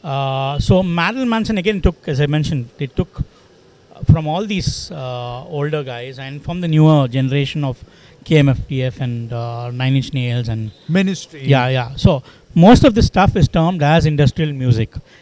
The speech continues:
Speaker 1: industrial metal music. Okay, so there's a difference between industrial music. There's an is-, a difference between industrial metal. There's a difference between electro-industrial. There,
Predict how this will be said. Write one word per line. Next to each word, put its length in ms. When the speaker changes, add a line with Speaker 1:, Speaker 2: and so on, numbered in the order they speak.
Speaker 1:
industrial 500
metal 340
music. 440
Okay, 240
so 160
there's 160
a 60
difference 320
between 260
industrial 460
music. 440
There's 100
an 100
is-, 160
a 120
difference 320
between 520
industrial 560
metal. 440
There's 340
a 540
difference 320
between 320
electro-industrial. 1080
There, 280